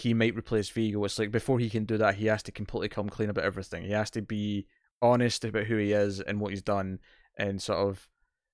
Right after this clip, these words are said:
rebirth himself, like, cleanse himself, <laughs> if you, you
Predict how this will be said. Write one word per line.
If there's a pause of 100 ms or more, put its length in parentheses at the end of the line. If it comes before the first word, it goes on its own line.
(640)
rebirth
himself,
like,
cleanse
himself,
<laughs>
if
you,
you